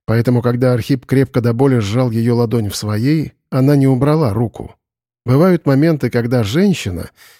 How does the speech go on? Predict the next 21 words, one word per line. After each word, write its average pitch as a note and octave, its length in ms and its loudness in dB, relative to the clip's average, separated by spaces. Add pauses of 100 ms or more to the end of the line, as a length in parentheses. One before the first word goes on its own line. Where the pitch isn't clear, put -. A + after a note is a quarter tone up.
(120)
сильнее F3 400 2
даже D3+ 240 2
самого D#3+ 400 2
сильного C#3 440 2
мужчины, B2+ 680 -4 (320)
когда B2 260 0
только B2 320 0
в G#2+ 80 -2
ней D#3 240 2
опора B2 460 -2
и - 180 -6
есть. D3 560 -4 (440)
И C3 60 2
он F#3 160 4
это D#3 180 0
чувствует, - 880 -4 (100)
хоть - 260 -4
и A#2 40 0
не B2 100 2
желает C3 400 0
признавать. A2+ 720 -4